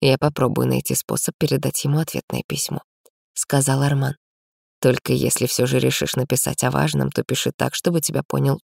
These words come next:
только он, а остальные нет». Сказав это, Ар вышел из комнаты. У меня же снова на глазах навернулись слёзы, а душу наполнило чувством невероятной, светлой, всеобъемлющей надежды.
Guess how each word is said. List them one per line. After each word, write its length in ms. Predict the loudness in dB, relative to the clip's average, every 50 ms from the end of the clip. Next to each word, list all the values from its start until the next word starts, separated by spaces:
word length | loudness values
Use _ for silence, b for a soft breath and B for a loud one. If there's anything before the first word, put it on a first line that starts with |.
| _ -4
только 380 | -2 -2 -2 -2 -6 -12 -12 -6
он, 140 | -6 -6 -6 -6 -10 _ _ _ _ _ 2
а 120 | 2 2 2
остальные 520 | 2 0 -2 -2 -2 -2 -4 -4 -4 -6
нет». 200 | -8 -8 -10 _ _ -20 _ _ _ _ _ _ _ _ _ _ _ _ _ _ _ _ -8 -8
Сказав 440 | 0 2 2 4 4 4 2 0 -2 0
это, 300 | 0 0 2 0 -2 -2 0
Ар 180 | 0 2 2 2
вышел 340 | 2 2 0 0 0 0 0
из 120 | 0 0
комнаты. 600 | -4 -4 -2 0 0 0 0 -2 -4 -6 -10 -10 _ _ _ _ _ _ 2
У 40 | 4
меня 300 | 6 6 6 6 6 4
же 100 | 4 2
снова 400 | 2 2 4 4 6 6 6 4
на 140 | 4 4
глазах 460 | 4 4 4 2 4 4 2 2 2 2
навернулись 560 | 2 4 4 4 4 4 4 4 2 0 0
слёзы, 480 | 0 0 2 4 4 4 2 2 0 -2 _ _ _ _ 2
а 80 | 2
душу 320 | 4 6 4 4 4 4 4
наполнило 580 | 4 4 4 4 4 4 6 6 6 4 4
чувством 520 | 2 4 2 2 2 2 2 2 4 6 6
невероятной, 800 | 6 6 4 4 2 2 2 2 2 0 0 0 0 2 2
светлой, 760 | 2 0 0 0 2 4 4 4 4 2 2 0 0 0 0 -2 _ _ _ _
всеобъемлющей 880 | -4 2 4 4 4 4 4 4 4 4 4 4 4 2 0 2 2 4
надежды. 680 | 4 4 4 2 2 4 4 4 2 2 0 -2 -4